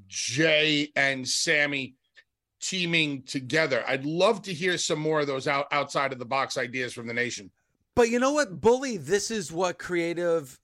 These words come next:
Speaker 2: storytelling will do. You know, like, a lot of time, especially with W W E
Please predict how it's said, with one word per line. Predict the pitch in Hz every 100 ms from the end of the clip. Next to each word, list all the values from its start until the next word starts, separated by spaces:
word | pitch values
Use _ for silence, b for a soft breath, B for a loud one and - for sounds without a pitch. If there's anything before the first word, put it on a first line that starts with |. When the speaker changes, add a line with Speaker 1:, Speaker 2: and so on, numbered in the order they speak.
| -
Speaker 2:
storytelling | - - 180 180 180 - 165 160 156 160
will | 160
do. | 127 180 233 143 85 b b b b
You | 170
know, | 175 175 175 175
like, | 165 165
a | 170
lot | 185 220
of | 240
time, | - 208 208 185 175 170
especially | 160 - 226 - 262
with | 220 147
W | 202 202 180
W | 190 170 175 170
E | 170 160 147 135